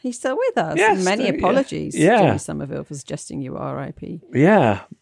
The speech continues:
Speaker 2: I mean, just because he's a, an archangel
Speaker 1: <laughs>
Speaker 2: doesn't. How tall do you think Jimmy Somerville is?
Speaker 1: Oh, we always look quite small. I'd
Speaker 2: Yeah.
Speaker 1: say five five.
Speaker 2: Oh, I don't know what that is in, uh,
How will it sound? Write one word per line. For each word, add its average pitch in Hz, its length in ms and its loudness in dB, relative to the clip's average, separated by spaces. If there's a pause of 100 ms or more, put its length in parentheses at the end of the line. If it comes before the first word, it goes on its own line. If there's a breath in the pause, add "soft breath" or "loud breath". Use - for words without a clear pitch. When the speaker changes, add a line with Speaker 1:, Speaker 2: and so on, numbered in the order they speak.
(100)
Speaker 2:
I - 180 -14
mean, 123 140 0
just 139 160 -6
because - 220 -6
he's 131 180 0
a, 120 120 4
an 110 180 2
archangel 120 760 2
Speaker 1:
<laughs> - 680 -6
Speaker 2:
doesn't. - 240 -8 (180 loud breath)
How - 160 4
tall 415 200 4
do - 60 0
you - 60 -14
think 139 200 0
Jimmy 120 180 2
Somerville 98 400 0
is? - 240 -6 (200)
Speaker 1:
Oh, 156 60 -2
we 151 160 -2
always 156 240 -2
look - 120 -8
quite - 220 -8
small. 175 300 -2
I'd 254 120 2
Speaker 2:
Yeah. 233 60 2
Speaker 1:
say 156 440 2
five 185 720 0
five. 294 360 2 (140)
Speaker 2:
Oh, 110 120 0
I - 20 2
don't 113 160 0
know 107 100 2
what 104 100 2
that - 180 0
is 107 140 -4
in, 101 200 0
uh, 101 340 0